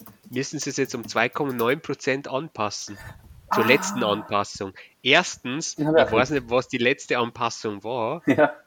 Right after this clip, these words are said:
Speaker 1: Zweitens sagen sie ja die Entwicklung und den Aushang, sie gehen auf der Webseite, also alte und neue, dann gehe ich auf die Webseite, dann mache ich die auf,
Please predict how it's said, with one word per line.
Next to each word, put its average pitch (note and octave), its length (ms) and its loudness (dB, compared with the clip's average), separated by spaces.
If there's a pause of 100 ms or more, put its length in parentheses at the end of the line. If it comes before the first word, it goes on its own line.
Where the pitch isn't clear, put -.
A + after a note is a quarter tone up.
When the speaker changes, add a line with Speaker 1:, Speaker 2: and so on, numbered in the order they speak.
(220)
Speaker 1:
Zweitens C3+ 680 0
sagen C3 260 0
sie B2+ 220 -2
ja A#2 120 2
die A2 160 -4
Entwicklung G3+ 800 -2
und B2 420 -4
den A#2 160 -2
Aushang, F3 560 -2 (640)
sie - 220 -2
gehen D3+ 180 8
auf - 100 2
der A2+ 160 0
Webseite, C3 800 2
also A2 280 -2 (280)
alte C3+ 400 2
und A2+ 140 -2
neue, A#2+ 420 4 (160)
dann B2+ 120 2
gehe D3+ 180 6
ich G3+ 40 8
auf D3 140 6
die A#2 160 -2
Webseite, A#2 600 4
dann A#2+ 140 2
mache C3+ 140 0
ich C3+ 60 0
die C3 140 0
auf, C#3+ 340 2